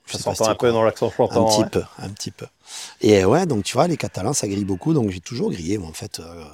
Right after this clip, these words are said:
Speaker 1: quelque part, euh, depuis tout petit, mais, voilà, festif, on va dire,
Speaker 2: Ouais.
Speaker 1: voilà.
Speaker 2: Ouais.
Speaker 1: Et puis, moi, j'ai monté un food truck il y a une dizaine d'années, de burgers, qui s'appelle le Duke. Et, euh, donc, ça a bien marché, euh, spécialisé dans les burgers.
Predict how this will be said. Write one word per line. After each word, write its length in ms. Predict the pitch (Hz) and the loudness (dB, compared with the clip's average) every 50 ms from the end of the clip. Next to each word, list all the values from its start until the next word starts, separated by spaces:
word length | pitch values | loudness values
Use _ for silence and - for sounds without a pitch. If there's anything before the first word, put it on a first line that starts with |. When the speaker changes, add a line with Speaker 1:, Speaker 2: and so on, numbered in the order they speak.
| 80 85 | -20 -16
Speaker 1:
quelque 260 | - 90 85 - - | -14 -14 -12 -12 -14
part, 920 | 85 - - 92 92 90 85 80 - - - - - - - - - - - | -10 -8 -6 -6 -6 -8 -10 -14 -18 -20 -20 -20 -20 -20 -20 -20 -20 -20 -20
euh, 20 | 87 | -20
depuis 220 | - - - - - | -20 -18 -18 -18 -14
tout 120 | - - | -12 -14
petit, 260 | - - - - 139 170 | -8 -6 -2 0 2 2
mais, 260 | 165 113 98 90 87 85 - - - _ _ _ _ _ _ _ _ _ _ _ _ _ _ _ _ | 2 2 0 -2 -6 -8 -12 -14 -18 _ _ _ _ _ _ _ _ _ _ _ _ _ _ _ _
voilà, 180 | - - 78 80 | -14 -14 -12 -8
festif, 460 | - - - - - - 87 82 - 92 | -2 0 0 0 -2 -4 -8 -8 -10 -10
on 20 | |
va 140 | 85 80 76 | -14 -16 -18
dire, 120 | 76 87 85 | -18 -16 -12
Speaker 2:
Ouais. 60 | - 87 | -10 -10
Speaker 1:
voilà. 120 | 85 87 | -10 -12
Speaker 2:
Ouais. 340 | - - - - - - 98 - - - - | -16 -20 -16 -12 -8 -6 -6 -6 -6 -2 0
Speaker 1:
Et 80 | - 95 | 0 0
puis, 140 | - - 101 | 0 2 2
moi, 140 | 101 123 | 4 4
j'ai 100 | 127 127 | 4 4
monté 280 | 113 95 90 87 - 135 | 2 2 0 -2 -2 -2
un 60 | 135 | -2
food 180 | 113 - - - | -2 -4 -8 -6
truck 260 | - 113 120 - - | -6 -6 -6 -4 -6
il 60 | 101 | -6
y 0 | 92 | -8
a 40 | |
une 180 | 87 87 85 85 | -8 -10 -10 -8
dizaine 240 | 85 98 95 92 85 | -6 -6 -6 -6 -8
d'années, 240 | 82 85 92 151 - - _ _ _ _ _ _ | -6 -4 -4 -4 -4 -6 _ _ _ _ _ _
de 120 | 85 85 90 | -10 -8 -6
burgers, 320 | 85 87 80 80 107 170 | -6 -6 -4 -2 -4 -4
qui 60 | 180 - | -4 -8
s'appelle 240 | - - - 90 | -12 -12 -10 -8
le 60 | 87 85 | -6 -4
Duke. 260 | 92 120 - - - - _ - - - - - - - _ _ | -4 -6 -6 -8 -14 -20 _ -20 -20 -20 -18 -20 -20 -20 _ _
Et, 200 | - 104 98 92 | 0 4 4 4
euh, 160 | 87 85 82 80 80 80 80 78 78 78 76 78 78 76 76 76 76 76 73 76 76 78 80 - - - - - | 4 2 -2 -6 -8 -10 -12 -12 -14 -14 -14 -14 -16 -16 -16 -16 -18 -18 -20 -20 -20 -20 -18 -2 0 0 0 0
donc, 200 | 80 80 87 101 | -4 -8 -6 -4
ça 240 | - - 92 82 76 | -4 -2 -2 -4 -4
a 40 | 73 76 | -8 -10
bien 180 | 78 80 104 143 | -2 0 2 2
marché, 540 | 160 131 95 - - - 98 107 147 180 180 | 2 0 -2 -4 -6 -4 -2 -2 -2 -2 -4
euh, 260 | 135 101 92 87 82 | -4 -6 -8 -8 -10
spécialisé 360 | - - 104 - - 98 98 92 | -8 -6 -4 -2 0 0 0 -2
dans 60 | 85 | -2
les 100 | 85 85 | -6 -6
burgers. 300 | 80 82 82 82 92 139 | -6 -6 -2 0 0 0